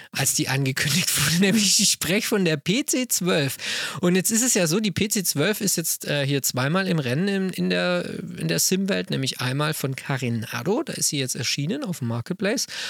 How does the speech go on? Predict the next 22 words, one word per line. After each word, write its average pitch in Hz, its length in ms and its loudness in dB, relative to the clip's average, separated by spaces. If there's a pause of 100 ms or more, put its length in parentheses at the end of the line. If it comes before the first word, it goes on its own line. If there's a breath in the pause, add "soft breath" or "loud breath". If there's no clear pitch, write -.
(140 loud breath)
Und 170 120 2
dann 185 140 2
gibt 208 180 -2
es 208 140 2
ja 185 100 2
noch 180 120 0
eine 156 260 0
von, 143 380 0
äh, 135 120 0
Simworks 131 800 0
Studios, 131 500 0
also 127 240 -2
das 123 160 -4
wunderbare 123 460 -2
Studio, 139 380 -2
das 127 180 -2
auch 123 160 -4
bekannt - 400 -4
ist - 160 -4
für - 180 -4
die, 120 280 0 (500 loud breath)
ähm, 120 320 0